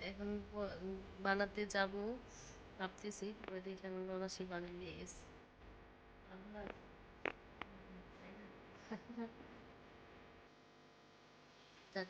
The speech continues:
আপনারা কিছু মনে করবেন না, আমি দুষ্টামি করতেছি। আমি কফি খাচ্ছি আর আপনাদের কাছে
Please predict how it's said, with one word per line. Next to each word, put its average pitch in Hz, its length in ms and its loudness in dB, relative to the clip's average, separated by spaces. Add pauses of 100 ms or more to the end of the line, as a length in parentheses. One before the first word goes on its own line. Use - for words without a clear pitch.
আপনারা 196 280 4
কিছু 196 140 2 (100)
মনে 190 200 4
করবেন 202 260 0
না, 185 80 4
আমি 190 160 6
দুষ্টামি 190 440 2
করতেছি। 196 460 0 (3500)
আমি 208 200 0
কফি 202 280 2
খাচ্ছি 214 340 -2 (160)
আর 202 160 4
আপনাদের 196 380 0
কাছে 202 180 2